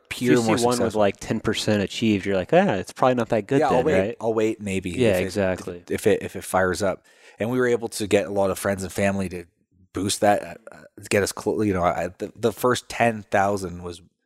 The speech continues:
Speaker 1: ninety-five percent friends and family that were supporting. So
Speaker 2: And then how much did you actually raise off that thirty thousand goal? Well,
Speaker 1: we're at
Speaker 2: seventy.
Speaker 1: three hundred and sixty. So we, we ended at three hundred thousand. So thousand percent.
Speaker 2: Yeah, it's awesome.
Speaker 1: Even at our real goal, which was close,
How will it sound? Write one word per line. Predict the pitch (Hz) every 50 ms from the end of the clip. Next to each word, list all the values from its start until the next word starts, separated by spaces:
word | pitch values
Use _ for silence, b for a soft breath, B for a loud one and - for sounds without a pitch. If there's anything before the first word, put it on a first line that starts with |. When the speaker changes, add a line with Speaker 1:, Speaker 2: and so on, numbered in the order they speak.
| _ _ _ _ _
Speaker 1:
ninety-five | - 98 101 98 104 101 - - 95 95
percent | - 95 - - 95 - - -
friends | - 98 92 90
and | 87 82
family | - 95 95 98 98 95 92
that | 92 90
were | 87
supporting. | 85 - - - - 113 110 104 87 85 85 _ _ _ _ _ _ _ _ _ _ _ _ _
So | - - - 110 101 101 98 95 90 b b b b b
Speaker 2:
And | - 120
then | 120 113
how | 113 131
much | 135 123
did | - 117
you | 110 117
actually | 107 - - 107
raise | 95 98 104 101 98 95
off | 101 95 -
that | - 95 87 -
thirty | 98 92 92
thousand | - 95 85 80 92 92
goal? | 95 92 90 90 92 _ _ _ _ _ -
Well, | 101 101 95 - _
Speaker 1:
we're | 120 135 139 147
at |
Speaker 2:
seventy. | 151 107 - -
Speaker 1:
three | 131 131 127
hundred | 127 135 127 123 113
and | 104 92 - - - - - _ _ _ -
sixty. | - - - 139 - - - 104
So | - - 170 156 143
we, | 147 147 151 127
we | 139 139 139
ended | 135 156 160 170 160 135
at | 131 117
three | - - 135
hundred | 123 120 104
thousand. | - 113 107 110 92 78 - _ _ _ _
So | - - 113 101 101 - - _ _ _ _ _ _ _ _ _ _ _ _ _ _ _ _ _ -
thousand | 127 107 113 117 110 101 107 101
percent. | - 101 90 - 92 85 - _ _ _ _ -
Speaker 2:
Yeah, | - 95
it's | 82 - -
awesome. | 85 - 165 - - b b b b b b b _ _ _
Speaker 1:
Even | - 143 151 139 143
at | 135 123
our | 120 113
real | 107 107 123 139 147 139
goal, | 117 110 98 92 90
which | 90 87 -
was | 92 -
close, | - - - 104 104 98 - -